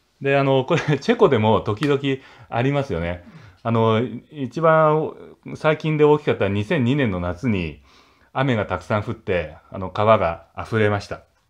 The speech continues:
で、これ結構大変ですよね。はい、これが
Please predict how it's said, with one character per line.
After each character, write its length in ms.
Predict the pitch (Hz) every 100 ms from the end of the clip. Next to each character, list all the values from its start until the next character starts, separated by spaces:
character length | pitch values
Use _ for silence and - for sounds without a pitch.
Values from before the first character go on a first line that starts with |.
| _ _ _ _ _ _ -
で、 60 | 107
こ 80 |
れ 80 | 117
結 160 | - -
構 80 | 90
大 200 | 104 98
変 140 | 95
で 60 | 90
す 80 |
よ 80 | -
ね。 240 | 92 104 - _ - - _ _
は 120 | -
い、 40 | 95
こ 140 | -
れ 80 | 156
が 320 | 170 170 -